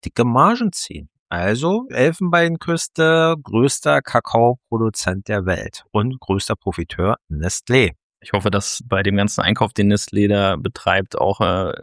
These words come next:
Speaker 2: ein bisschen der Erhöhung auch tatsächlich beim Kakaobauer ankommt. Aber das ist ein Thema für einen E-S-G-Podcast. <laughs> Ja, interessant, wusste ich nicht. Also ich, äh, vermute, dass dann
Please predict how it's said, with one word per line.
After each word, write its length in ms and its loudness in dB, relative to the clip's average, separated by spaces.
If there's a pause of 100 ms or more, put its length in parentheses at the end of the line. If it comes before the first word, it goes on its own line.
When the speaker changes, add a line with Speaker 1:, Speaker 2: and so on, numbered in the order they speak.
Speaker 2:
ein 100 -4
bisschen 280 0
der 160 2
Erhöhung 520 2
auch 220 -4
tatsächlich 400 -4
beim 160 -4
Kakaobauer 720 2
ankommt. 480 0
Aber 340 -4 (540)
das 140 0
ist 140 -2
ein 100 0
Thema 300 2
für 100 0
einen 80 2
E-S-G-Podcast. 960 -2
<laughs> 320 0 (720)
Ja, 280 4
interessant, 480 0
wusste 180 -2
ich 80 -2
nicht. 300 -2
Also 260 0
ich, 360 -6
äh, 200 -10
vermute, 560 0
dass 260 -4
dann 300 2